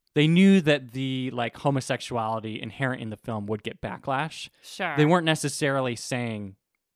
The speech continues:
Speaker 1: that it was wrong. They just knew that the more it was out there, the
Speaker 2: Yeah.
Speaker 1: more backlash they would get.
Speaker 2: Well, yeah, and it seems like they're not saying it's rated X because there are, there's homosexuality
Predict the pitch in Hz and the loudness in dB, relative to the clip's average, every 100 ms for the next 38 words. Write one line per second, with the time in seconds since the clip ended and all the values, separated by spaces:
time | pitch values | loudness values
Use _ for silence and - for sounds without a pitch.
0 | - 127 123 110 98 120 104 110 131 117 | -6 -4 -4 -6 -8 -12 -4 2 4 4
1 | 98 147 110 _ 127 127 123 127 123 120 | -2 -10 -16 _ -4 -2 0 -4 -6 -4
2 | 123 123 117 107 107 - _ _ _ 117 | 0 0 -2 -4 -6 -8 _ _ _ -10
3 | 110 127 127 135 117 107 104 113 113 135 | -4 0 2 2 2 -4 -8 -8 -4 0
4 | 131 127 180 165 156 113 110 101 98 - | 0 0 -2 -4 -2 -2 -2 -4 -8 -10
5 | - - - - - - - _ _ - | -14 -12 -12 -12 -12 -16 -16 _ _ -4
6 | 240 240 226 - 202 165 - 220 233 233 | 0 0 -2 -6 0 0 -2 -6 -8 -8
7 | 269 269 247 214 214 214 208 226 - 202 | -8 -6 -8 -6 -6 -4 -4 -6 -8 -6
8 | 196 185 190 190 190 - 175 - 180 - | -8 -6 -4 -2 -4 -6 -8 -10 -14 -10
9 | 180 165 180 175 - 175 170 160 156 - | -10 -8 -8 -8 -6 -4 -4 -4 -8 -14
10 | _ - 190 180 190 180 170 165 170 156 | _ -6 -4 -4 -8 -10 -12 -12 -10 -8